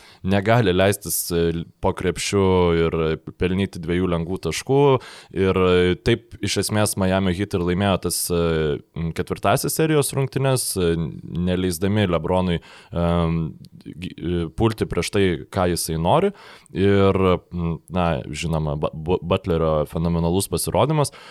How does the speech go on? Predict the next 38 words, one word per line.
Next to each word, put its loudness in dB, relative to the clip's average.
Šiose 2
rungtynėse 0
mes 0
jau 0
matėm 0
kitokį 0
Los -2
Angeles -2
Lakers, -2
e, 0
požiūrį -2
į -2
šitą -4
Miami -2
Heat -6
gynybą. -2
Tiesiog, 0
e, 4
vietoj 0
to, 2
kad, -4
e, 0
tas, -4
e, -2
užtvarą -2
statantis -2
gynėjas 0
leistųsi -2
po -6
krepšiu, -2
jisai 0
leidosi 2
link, 0
lei-, 2
jie 0
leisdavosi 0
link -2
šoninės, 0